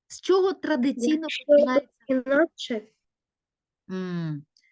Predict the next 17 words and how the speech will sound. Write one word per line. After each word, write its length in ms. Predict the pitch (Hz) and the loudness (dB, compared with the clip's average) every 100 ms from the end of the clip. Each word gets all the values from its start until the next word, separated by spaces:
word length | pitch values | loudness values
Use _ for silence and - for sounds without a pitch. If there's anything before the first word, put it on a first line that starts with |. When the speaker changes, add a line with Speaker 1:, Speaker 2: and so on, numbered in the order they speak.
| _ _ _ | _ _ _
Speaker 1:
З 60 | - | -8
чого 240 | - 277 277 | -2 0 0
традиційно 640 | 247 220 226 285 277 247 | -2 -4 -2 0 2 2
люба 260 | 226 214 220 | 0 -4 -4
програма 500 | 214 208 220 214 196 | -6 -4 -2 -2 -4
починається? 640 | 196 - 202 190 175 175 | -8 -6 -4 -4 -4 -6
З 40 | |
якої 340 | 185 185 247 240 | -6 -4 -4 -4
команди? 540 | 220 208 202 170 151 - _ _ _ _ _ _ _ _ _ _ _ - | -2 -2 -2 -4 -10 -12 _ _ _ _ _ _ _ _ _ _ _ -6
Speaker 2:
Коли 340 | 247 233 254 | -2 0 0
натиснуто 840 | 269 254 - 233 240 247 240 240 | 0 -4 -6 -10 -8 -10 -10 -12
прапорець. 840 | 226 226 220 233 233 233 262 _ _ _ _ _ _ _ | -12 -14 -16 -16 -12 -10 -12 _ _ _ _ _ _ _
Speaker 1:
Тут 220 | 226 220 | -4 -4
же 140 | 165 208 | -2 -2
її 340 | 196 202 185 | 0 -2 -2
немає, 600 | 170 165 165 220 311 208 - _ | -4 -4 -4 -2 -2 -2 -8 _
правда? 460 | - 190 202 294 | -6 -4 -2 -2